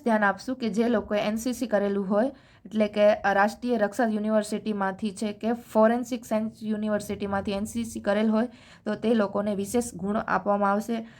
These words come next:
જો એક વર્ષનો કોર્સ હોય તો પાંચ ગુણ, બે વર્ષનો હોય તો નવ ગુણ, ત્રણ વર્ષનો હોય તો બાર અને ચાર કે તેનાથી વધારે કરેલો હોય તો ટોટલ પંદર ગુણનો લાભ,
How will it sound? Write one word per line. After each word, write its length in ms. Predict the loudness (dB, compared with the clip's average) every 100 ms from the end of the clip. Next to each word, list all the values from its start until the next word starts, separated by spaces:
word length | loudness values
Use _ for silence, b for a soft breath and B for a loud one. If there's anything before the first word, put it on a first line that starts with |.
| B
જો 180 | -6 -4 -2
એક 220 | -2 0
વર્ષનો 380 | 4 4 2 -4
કોર્સ 320 | -2 -2 -2
હોય 100 | -2
તો 120 | -2 -2
પાંચ 360 | -2 0 -2
ગુણ, 240 | -2 -2 0
બે 180 | 2
વર્ષનો 380 | 2 2 0 -4
હોય 100 | -4
તો 120 | -2
નવ 280 | -2 2 2
ગુણ, 260 | 0 -2 -4
ત્રણ 300 | -2 0 2
વર્ષનો 320 | 0 0 -2
હોય 100 | -2
તો 120 | 0
બાર 280 | 2 4 2 -2 B B
અને 120 | -10
ચાર 360 | 0 4 4 2 -8
કે 60 |
તેનાથી 340 | -6 -4 -6 -2
વધારે 320 | 2 2 0
કરેલો 360 | 0 2 2
હોય 120 | 2 0
તો 100 | -2
ટોટલ 400 | -4 -2 -2 -2 B B
પંદર 260 | -4 0 0
ગુણનો 340 | 0 -2 0
લાભ, 220 | 2 2